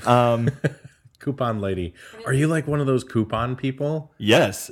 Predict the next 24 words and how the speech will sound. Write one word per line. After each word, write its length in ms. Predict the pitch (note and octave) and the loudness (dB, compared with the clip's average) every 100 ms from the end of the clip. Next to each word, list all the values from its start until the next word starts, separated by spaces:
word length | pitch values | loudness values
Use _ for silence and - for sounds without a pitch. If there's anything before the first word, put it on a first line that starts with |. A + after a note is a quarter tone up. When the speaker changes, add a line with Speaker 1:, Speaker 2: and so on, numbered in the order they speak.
| - | -2
Speaker 1:
Uh, 100 | C#3+ E3+ | 0 4
wait, 400 | E3+ G2+ F#2+ - | 2 0 -2 4
bust 240 | C3 - | 4 6
out 180 | E3 D#3+ | 4 4
your, 360 | D3+ C3 - - | 2 0 -4 2
your 260 | A#2+ B2 | 4 6
little 200 | B2 B2 | 4 2
pocketbook. 580 | A#2+ A#2 A2+ F#2 F2+ - | 2 2 2 0 -4 -8
Show 200 | - C#3 | -2 2
'em 100 | B2+ | 4
all 180 | B2+ A#2 | 4 2
the 60 | A#2 | 2
coupons 340 | - A2+ A2 | 2 2 4
you 80 | G#2 | 4
have 160 | G#2 G2 | 2 0
on 80 | G2+ | -2
you 100 | G2+ | -2
Speaker 2:
Oh 40 | |
my 100 | C3 | 2
Speaker 1:
right 100 | G#2+ C#3 | 2 4
Speaker 2:
God, 80 | A#2+ | 2
Speaker 1:
now. 80 | |
Speaker 2:
that's 160 | G2+ F2+ | 0 0
awesome. 600 | G2+ F#2+ - F#2 D#2 | -4 -6 -4 -6 -8